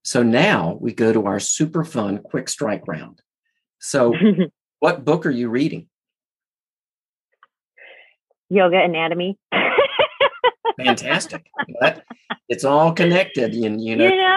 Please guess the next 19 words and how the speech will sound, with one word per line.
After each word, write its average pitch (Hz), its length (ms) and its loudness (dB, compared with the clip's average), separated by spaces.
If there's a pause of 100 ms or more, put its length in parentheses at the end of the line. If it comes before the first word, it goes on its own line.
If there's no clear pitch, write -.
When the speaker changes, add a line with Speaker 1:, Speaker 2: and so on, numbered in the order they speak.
(140)
Speaker 2:
know? - 80 2
Speaker 1:
you, - 140 -2 (280)
you 123 120 -8
gotta 135 300 0
keep 143 260 -6
learning. 135 500 -2
There's 107 220 -8
no 131 180 -2
getting 131 220 2
Speaker 2:
Mm-hmm. 127 100 0
Speaker 1:
around 127 220 -2
that. 120 320 -8
What, 151 320 2
um, 127 320 2 (840)
and 135 200 0
we'll 170 300 4
put, 160 440 -4
um, 110 460 -6
information 131 1120 -2